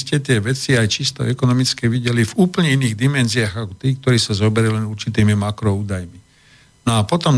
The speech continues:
celý život, poviem otvorene, ma vždy hnevala úvaha. Priemerná mzda vzrástla o toľko, o toľko.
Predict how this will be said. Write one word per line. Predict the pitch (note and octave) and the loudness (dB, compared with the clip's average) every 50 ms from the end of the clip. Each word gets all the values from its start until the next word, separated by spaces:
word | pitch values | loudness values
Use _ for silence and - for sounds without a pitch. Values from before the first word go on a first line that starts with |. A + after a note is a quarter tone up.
| A2 | 2
celý | - - D#3+ D3+ B2+ | 2 0 0 0 0
život, | A2+ C3+ D3+ D3 C3 - - | -2 -2 -2 -2 -4 0 0
poviem | C#3 C#3 C3+ A#2+ | 2 2 2 2
otvorene, | A#2+ B2+ - C3 B2+ B2+ C3 C3+ | 0 -2 0 0 2 2 2 2
ma | C3+ B2 A#2 A2+ | 2 0 0 -2
vždy | G#2 F#2+ G2 F#2+ F#2 A#2+ B2 C3+ C#3 - - - G#2+ G2+ | -4 -6 -10 -8 -2 0 2 2 2 0 -2 -4 -2 0
hnevala | G#2+ B2 B2+ B2 B2+ A#2+ A#2+ A#2+ A#2 A#2 A#2+ | 2 2 2 4 2 2 4 2 2 2 2
úvaha. | B2 A#2+ A#2 A#2+ G#2 F2+ F#2 G2 - _ _ - B2 A2 G2+ | 0 0 0 0 -2 -2 -4 -6 -10 _ _ 0 0 0 2
Priemerná | B2+ D3 F3+ F3+ F3 E3 D3+ C3+ B2+ A#2+ A2+ | 2 2 2 2 0 0 0 0 0 0 0
mzda | G#2+ G#2 G#2 C#3 C3 A2+ | -4 -4 0 2 2 2
vzrástla | G2+ G2+ G#2 A#2 B2+ B2 - - A#2 G#2+ | 2 2 2 4 4 2 2 -2 -2 -2
o | G2+ A#2+ A#2+ | -2 -2 0
toľko, | - B2 A2 G2+ - G#2 | 2 0 0 2 2 2
o | G#2 A2+ | 2 2
toľko. | A#2 - G#2+ G2 F#2 F#2 - - | 2 0 -2 -2 -2 -4 -8 -14